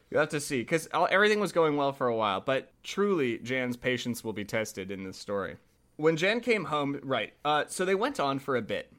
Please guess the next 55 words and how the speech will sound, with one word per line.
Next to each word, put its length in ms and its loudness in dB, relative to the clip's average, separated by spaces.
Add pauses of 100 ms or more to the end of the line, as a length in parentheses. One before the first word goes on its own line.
(160)
and 140 0
then 200 0
one 200 0
day, 380 -2
Jan 300 -2
said 260 -4
to 60 -8
his 220 -8
wife, 360 -10 (360)
"Wife, 400 4 (160)
can 140 -6
you 100 0
serve 460 0
pigs?" 460 -4 (440)
"Oh, 100 6
yes, 220 4
Jan, 360 2
I 100 2
can 140 -2
serve 320 -2
pigs. 360 -6 (160)
Mother 280 0
used 240 -4
to 80 -10
serve 280 -8
pigs 240 -6
when 120 -4
I 80 -4
lived 220 -6
home." 260 -4 (340)
So 160 2
Jan 260 2
went 180 -4
to 80 -6
market 300 0
and 80 -2
bought 200 0
her 80 0
some 160 -10
pigs. 420 -6 (200)
All 240 6
went 240 2
well, 320 -2 (160)
till 200 0
one 280 0
day, 260 -2
when 200 -2
she 180 -2
had 160 -2
put 200 -6
their 120 0
food 300 -2
into 220 -4
the 100 -6
trough, 420 -2